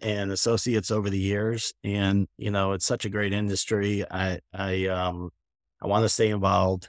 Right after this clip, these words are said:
So I'm gonna do that. I'm gonna continue to stay on the board, uh, more in an advisory capacity. And then, you know, I do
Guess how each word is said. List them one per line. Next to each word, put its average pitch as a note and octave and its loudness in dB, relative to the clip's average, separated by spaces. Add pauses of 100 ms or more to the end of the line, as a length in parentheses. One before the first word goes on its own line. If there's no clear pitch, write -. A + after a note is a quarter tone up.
(140)
So - -6
I'm G2+ 0
gonna B2+ 6
do B2 4
that. G2+ 4
I'm G2+ -6
gonna G2 0
continue G#2 0
to F#2+ 2 (520)
stay B2 4
on A2+ 6
the G#2+ 6
board, G#2 6 (160)
uh, F#2+ -4
more G2+ 4
in G#2 6
an G2+ 2
advisory F#2+ 0
capacity. G2+ -4
And G2+ 0
then, G2+ 2 (640)
you - -2
know, B2 4
I A#2 6
do A#2+ 4